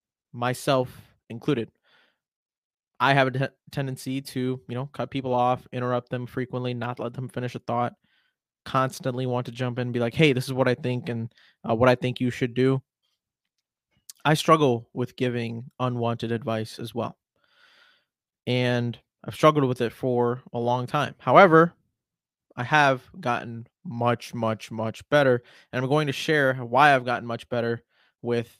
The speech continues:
what I'm going to be talking about later in this podcast. So let's get to the problem. The problem isn't with the advice. It is when it becomes the default.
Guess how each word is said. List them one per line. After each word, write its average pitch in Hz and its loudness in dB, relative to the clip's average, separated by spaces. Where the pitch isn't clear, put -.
what 120 -2
I'm 123 -6
going 117 -4
to 117 -12
be 113 -8
talking 117 -8
about 110 -8
later 113 -6
in 110 -10
this 101 -10
podcast. - -14
So 156 4
let's 170 2
get 226 2
to - -6
the 147 -6
problem. 104 -2
The 139 -4
problem 226 0
isn't 151 -4
with 127 -6
the 127 -4
advice. 117 -6
It 139 0
is 135 0
when 143 -4
it 151 -6
becomes 127 -8
the 120 -10
default. - -10